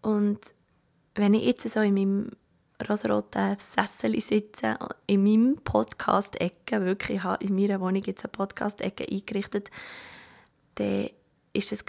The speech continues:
ganz besonders und dann tut es mich eben daran erinnern, so ein bisschen, what you might have been. Also, es ist nie zu spät, dich daran, dich daran zu erinnern, was du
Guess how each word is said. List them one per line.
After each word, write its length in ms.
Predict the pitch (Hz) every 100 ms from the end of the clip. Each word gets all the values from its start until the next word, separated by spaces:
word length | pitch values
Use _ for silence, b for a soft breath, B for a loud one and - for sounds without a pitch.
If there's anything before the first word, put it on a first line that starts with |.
| 226
ganz 340 | - 202 214 -
besonders 520 | - - 196 214 208 196
und 120 | 185
dann 140 | 196
tut 280 | - 190 202
es 100 | -
mich 180 | 202 -
eben 280 | 180 - 190
daran 240 | 185 -
erinnern, 760 | 175 175 175 190 208 220 190 190
so 160 | -
ein 260 | 202 - 175
bisschen, 260 | 175 220 285 _ _ - - b b b b b b b b b _ _ _ _ _ _ _ _ _ _ _ _ _ _ _ _ _
what 240 | 190 190
you 140 | 202 208
might 440 | 185 170 175 -
have 280 | 180 175 - -
been. 280 | 190 180
Also, 360 | - 170 - 175 b b b _
es 160 | 196
ist 240 | 190 185 -
nie 260 | 190 214
zu 100 | 226
spät, 400 | - 180 170 185 - -
dich 180 | - 175
daran, 280 | - 170 180 _ _ _ _ -
dich 340 | 190 190 - - _ _
daran 280 | - 180 185
zu 140 | - 165
erinnern, 520 | 170 185 202 202 202
was 220 | - 175 -
du 140 | -